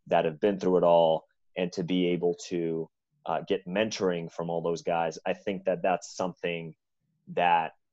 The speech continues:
for example, helped Luka Doncic so much. I mean, he was, uh, you can correct me if I'm wrong on this, uh, but I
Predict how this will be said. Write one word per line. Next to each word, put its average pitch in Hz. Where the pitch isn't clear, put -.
for 85
example, 78
helped -
Luka 87
Doncic 80
so -
much. -
I 87
mean, 92
he 104
was, 92
uh, 82
you 98
can 95
correct 110
me 90
if 82
I'm 85
wrong 98
on 78
this, -
uh, 78
but 87
I 80